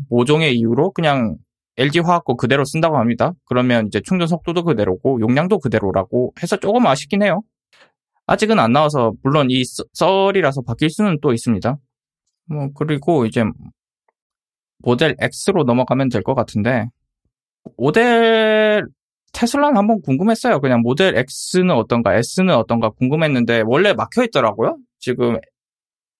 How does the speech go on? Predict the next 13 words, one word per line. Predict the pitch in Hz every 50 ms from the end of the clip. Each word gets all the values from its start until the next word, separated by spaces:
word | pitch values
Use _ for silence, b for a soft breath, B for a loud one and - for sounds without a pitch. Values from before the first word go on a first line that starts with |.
| _ _ _ _
모델 | - 120 135 143 165 175 170 165 156
쓰리랑 | 156 - - - 226 247 208 135 113 117 123 110 110
Y만 | 98 107 127 185 233 240 226 208 180 147 131
정기 | 123 135 127 131 131 135 143 151 151 151 151 147 143 139 135 131 123 113 120 123
이제 | 117 113 - 117 107 76 90
뭐냐, | 107 110 107 110
항상 | 110 - 160 165 156 170 160 135 -
상시 | - 175 180 185 180 - - 175 170 147 135 123 110 - - - _ _ _ -
렌트, | 113 120 131 - - 165 117 - _
렌트가 | 107 113 117 117 - 143 123 117 113 110 113 110
아니고 | 104 107 101 95 90 87
시승이 | - - 143 139 175 160 127 117
되는데, | 120 110 95 90 95 110 135 139 107